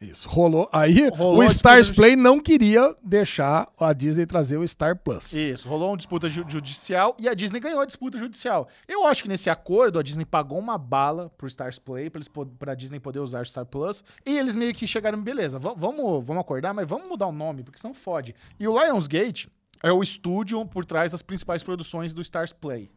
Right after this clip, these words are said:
Speaker 2: Então,
Speaker 1: Uhum.
Speaker 2: por isso que teve essa virada. Bom, já que é uma empresa do Starga-, do Lionsgate, vamos adotar o Lionsgate Plus.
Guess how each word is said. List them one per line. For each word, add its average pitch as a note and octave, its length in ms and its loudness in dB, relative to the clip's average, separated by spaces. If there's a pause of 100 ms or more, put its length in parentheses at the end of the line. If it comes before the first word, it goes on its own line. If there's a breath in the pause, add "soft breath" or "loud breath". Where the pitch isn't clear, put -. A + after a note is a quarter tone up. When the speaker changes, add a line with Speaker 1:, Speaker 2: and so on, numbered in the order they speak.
(140)
Speaker 2:
Então, D#3+ 200 -2
Speaker 1:
Uhum. D3 80 -2
Speaker 2:
por G#3 120 0
isso - 140 -4
que A3 60 -12
teve G#3 160 -6
essa G#3 160 -10
virada. F#3 400 -4
Bom, G3 180 -8
já D3 140 -10
que D3+ 100 -14
é C#3 80 -8
uma C3+ 260 -10
empresa C3 280 -10
do C#3 80 -16
Starga-, G#3 420 -10
do D#3+ 200 -4
Lionsgate, G3 480 -8
vamos A3 160 -10
adotar A3 260 -8
o G#3+ 80 -8
Lionsgate G3+ 360 -14
Plus. B2+ 380 -14